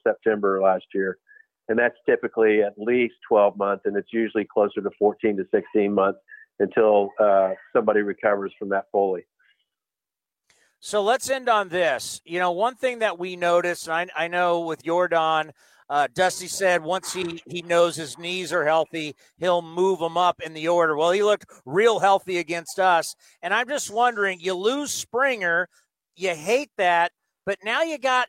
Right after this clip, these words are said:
Speaker 2: Alvarez. Has he kind of filled that void so far?
Speaker 1: I think the, the void's gonna be filled by the underperformance of all four infielders last year to a pretty large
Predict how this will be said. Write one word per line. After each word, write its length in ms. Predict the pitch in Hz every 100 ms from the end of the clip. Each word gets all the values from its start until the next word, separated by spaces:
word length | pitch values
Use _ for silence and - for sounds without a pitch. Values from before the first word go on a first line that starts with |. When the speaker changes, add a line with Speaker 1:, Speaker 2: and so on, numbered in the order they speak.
| -
Speaker 2:
Alvarez. 920 | 185 214 240 190 175 160 151 151 143 - _ _ -
Has 260 | 196 185
he 140 | 233 320
kind 260 | 269 302
of 80 | 214
filled 420 | - 226 240 196
that 220 | 202 185
void 380 | 135 175 208 196
so 240 | - 151 117
far? 300 | 123 95 71 _ _ _ _ _ _ _ _ _ _ - - -
Speaker 1:
I 80 |
think 240 | 143 202 190
the, 240 | 160 139 -
the 120 | 127
void's 440 | 110 117 151 170 -
gonna 160 | 139 117
be 220 | 117 113
filled 320 | 127 123 123 117
by 440 | 113 110 107 107 107
the 60 | 120
underperformance 800 | 123 151 151 117 - 131 135 120
of 140 | 107 107
all 240 | 113 117
four 260 | 120 113 107
infielders 640 | 110 117 113 104 101 101 98
last 340 | 98 95 92 -
year 300 | 98 95 95 -
to 80 |
a 80 | 104
pretty 280 | - 120 117
large 320 | 104 101 101